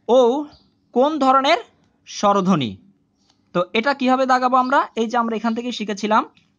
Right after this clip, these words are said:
যৌগিক স্বরধ্বনি হচ্ছে দুটি, ওই এবং ঔ, তাহলে এটি হচ্ছে, ঔ হচ্ছে কি যৌগিক স্বরধ্বনি। খুব সহজেই আপনারা পেরে যাবেন।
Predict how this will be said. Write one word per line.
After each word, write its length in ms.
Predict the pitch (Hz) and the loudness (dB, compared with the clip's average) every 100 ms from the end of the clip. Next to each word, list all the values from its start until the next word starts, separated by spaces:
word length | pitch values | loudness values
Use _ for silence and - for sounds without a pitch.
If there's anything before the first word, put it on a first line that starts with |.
| _ - 147 | _ -16 -2
যৌগিক 460 | 185 208 220 262 | 0 0 -2 -6
স্বরধ্বনি 360 | - 202 214 226 | -2 -2 0 -2
হচ্ছে 220 | 233 247 | -2 -4
দুটি, 420 | 190 185 202 277 480 _ _ _ 180 | -2 -2 0 -4 -6 _ _ _ -2
ওই 320 | 208 359 453 | 0 0 -4
এবং 240 | 175 214 392 - _ _ 190 | -2 0 -2 -6 _ _ -2
ঔ, 220 | 175 127 - _ - | 0 0 -6 _ -4
তাহলে 380 | 226 254 196 - | 0 0 0 -2
এটি 220 | 185 196 | -4 -2
হচ্ছে, 280 | 220 220 269 | -2 -2 -4
ঔ 260 | 269 190 202 | -2 0 0
হচ্ছে 340 | 214 - 262 | 0 -2 -4
কি 240 | 269 254 523 - _ 151 | -2 -2 -4 -6 _ -4
যৌগিক 540 | 156 190 190 285 - _ _ _ | 0 2 0 -2 -6 _ _ _
স্বরধ্বনি। 560 | - 175 156 135 123 107 - _ | -6 0 0 -2 -6 -8 -14 _
খুব 120 | 277 254 | -8 -4
সহজেই 400 | 226 233 240 262 | 0 2 2 0
আপনারা 280 | 208 185 | 0 0
পেরে 260 | 180 175 160 | 0 -2 0
যাবেন। 280 | 143 165 | -2 -2